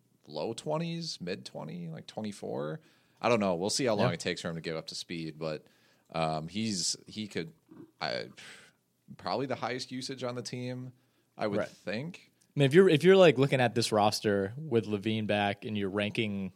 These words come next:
Speaker 2: long-term assets, he's, him and Markkanen are far and away one and two. And then
Speaker 1: Yeah.
Speaker 2: there's a pretty big drop-off. And you have a lot, you know, David Nwaba and guys like that who have been basically no-cost acquisitions and who have
Speaker 1: Yep.
Speaker 2: been pretty good. Like,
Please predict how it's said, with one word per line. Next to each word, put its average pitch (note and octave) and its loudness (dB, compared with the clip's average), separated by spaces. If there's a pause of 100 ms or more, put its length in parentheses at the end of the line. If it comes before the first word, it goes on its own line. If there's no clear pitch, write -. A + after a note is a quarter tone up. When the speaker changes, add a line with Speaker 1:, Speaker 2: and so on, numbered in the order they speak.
(120)
Speaker 2:
long-term G2+ 2
assets, A2+ 2
he's, B2+ 0 (560)
him F3+ 8
and B2 8
Markkanen A#2 4
are F#2+ 0
far A#2+ 6
and G#2+ 4
away G#2 4
one F2+ -2
and E2 -8
two. E2 -4 (220)
And A2+ -2
then A2 2
Speaker 1:
Yeah. A2 0
Speaker 2:
there's G#2 -2
a G2+ -6
pretty A2 0
big G2+ -2
drop-off. G2 -2
And B2 -2
you C#3+ 8
have C3+ 8
a A2+ 6
lot, A#2 4
you B2 -2 (240)
know, F#2+ -2 (220)
David A2 4
Nwaba G2+ -2
and G#2 -8
guys A#2+ 0
like A2+ 0
that B2 6
who A#2+ 6
have A2 2
been A2 2
basically A#2+ 0
no-cost A2 4
acquisitions A2 0
and G#2+ -2
who G#2+ 0
have G2+ 0
Speaker 1:
Yep. G#2 4
Speaker 2:
been - -8
pretty A2+ 0
good. A#2+ 4
Like, G#2+ 2